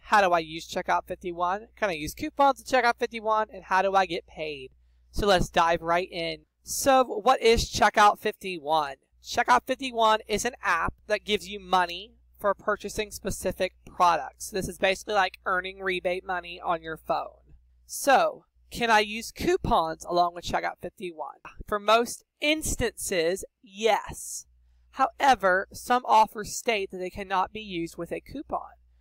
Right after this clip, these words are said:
So in most insta-, instance, on most instances, yes. However, some offers state that they cannot be combined with other coupons, so keep that in mind. So now we are live on Checkout fifty-one. Um,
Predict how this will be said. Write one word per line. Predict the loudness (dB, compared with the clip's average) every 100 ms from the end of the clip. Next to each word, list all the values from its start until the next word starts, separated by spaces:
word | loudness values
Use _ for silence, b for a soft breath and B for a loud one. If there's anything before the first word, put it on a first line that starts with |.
| _ _
So | -4 0 0
in |
most | 4 2 2 -4
insta-, | -6 -8 -4 -4 -4 _
instance, | -16 -14 -8 -4 -4 -6 -12 _ _ _ _ _ _ -20 _
on | 2 2 6
most | 6 6 0 -12 -8
instances, | -8 -6 -8 -8 -6 -6 -4 -4 -6 -10 -12 _ _ _
yes. | -10 0 2 0 -4 -8 -10 -14 _ _
However, | 6 8 8 6
some | 0 2 2
offers | 4 4 2 -2 -8
state | -2 -2 -2
that | -4
they | -6
cannot | -4 -4 0 0
be | -2
combined | -8 -4 -2 -2 -4 -12
with | -10 -10
other | -6 -6 -6
coupons, | -10 -18 -14 -14 -14 -16
so | -16
keep | -16 -18 -2
that | -2
in | -2 -4
mind. | -8 -8 -16
So | _ -10 -2
now | 2 4 4
we | 4
are | 4 6
live | 6 6 4
on | 0
Checkout | -2 -2 -2
fifty-one. | -4 -10 -8 -4 0 0 0 -6
Um, | -8 -6 -6 -10